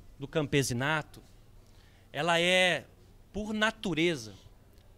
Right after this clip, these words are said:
essencialmente, é, agroecológica. Mas daí a gente pode falar, "Não, mas peraí, mas nem todo agricultor familiar é agroecológico." Não é. Não é. Eu falei naturalmente. Culturalmente,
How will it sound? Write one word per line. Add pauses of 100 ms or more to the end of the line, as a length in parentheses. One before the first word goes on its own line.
essencialmente, (560)
é,
agroecológica. (1500)
Mas
daí
a
gente
pode
falar,
"Não,
mas
peraí,
mas
nem
todo
agricultor
familiar
é
agroecológico."
Não
é. (640)
Não
é. (360)
Eu
falei
naturalmente. (540)
Culturalmente,